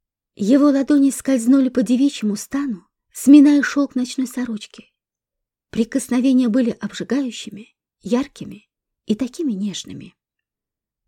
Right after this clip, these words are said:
В какой-то момент, отстранившись, Нах, окинув ее затуманенным взглядом, прошептал: "Если мы сейчас не остановимся,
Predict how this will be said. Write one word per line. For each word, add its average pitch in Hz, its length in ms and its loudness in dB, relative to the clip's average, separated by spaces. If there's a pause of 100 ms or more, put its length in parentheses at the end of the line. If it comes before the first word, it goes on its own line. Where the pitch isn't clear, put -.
(100)
В - 160 -20
какой-то 294 460 2
момент, 262 580 2
отстранившись, - 920 -4 (420)
Нах, 294 440 6
окинув 294 500 2
ее 262 300 2
затуманенным 233 600 -2
взглядом, 214 520 -6 (600)
прошептал: 240 600 -2 (920)
"Если 294 380 4
мы 269 120 6
сейчас - 460 -4
не 208 100 -2
остановимся, 214 760 -6